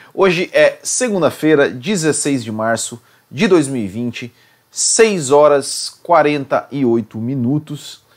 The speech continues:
e a gente tá começando aqui o podcast número cinquenta e seis, onde a gente vai, a gente iria falar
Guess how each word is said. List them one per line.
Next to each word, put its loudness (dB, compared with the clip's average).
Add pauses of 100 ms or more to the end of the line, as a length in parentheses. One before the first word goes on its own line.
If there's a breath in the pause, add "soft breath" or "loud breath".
(260 soft breath)
e -2
a 2
gente -4
tá 0
começando -2
aqui -6 (260)
o -10
podcast -4
número -6
cinquenta -8
e -8
seis, -4
onde -8
a -4
gente -10
vai, -10 (140)
a -10
gente -6
iria 2 (160)
falar 2